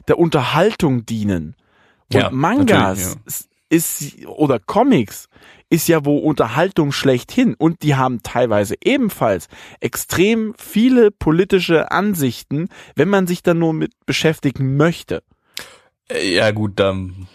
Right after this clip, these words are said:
Speaker 2: muss man dann, dann tatsächlich ein bisschen genauer suchen, um jetzt, äh, Mangas zu finden, die,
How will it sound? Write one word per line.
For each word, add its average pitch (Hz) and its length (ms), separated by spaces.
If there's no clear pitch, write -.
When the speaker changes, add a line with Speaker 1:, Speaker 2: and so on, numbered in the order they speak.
Speaker 2:
muss 101 220
man 90 140
dann, 90 360
dann 101 320
tatsächlich 95 540
ein 92 100
bisschen 98 320
genauer 101 380
suchen, 107 480
um 98 220
jetzt, 98 240
äh, 92 240
Mangas 104 520
zu 110 100
finden, 110 640
die, 98 460